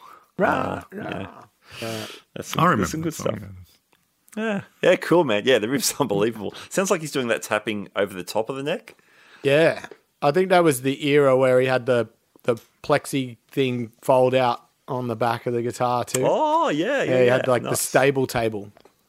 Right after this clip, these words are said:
Speaker 1: guitar.
Speaker 2: <laughs>
Speaker 3: To put his hand, arms on to tap.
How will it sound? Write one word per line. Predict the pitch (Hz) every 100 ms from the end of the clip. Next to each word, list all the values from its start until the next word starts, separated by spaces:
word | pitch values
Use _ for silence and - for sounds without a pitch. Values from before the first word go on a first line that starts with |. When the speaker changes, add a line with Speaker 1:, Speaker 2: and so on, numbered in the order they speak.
| -
Speaker 1:
guitar. | 120 123 110 107
Speaker 2:
<laughs> | - - - - - - - - - - - - _ - -
Speaker 3:
To | 120
put | 143
his | 120
hand, | 123 139 - _
arms | - 131 147 123
on | 113 101
to | 113 104 95 - _
tap. | - 117 98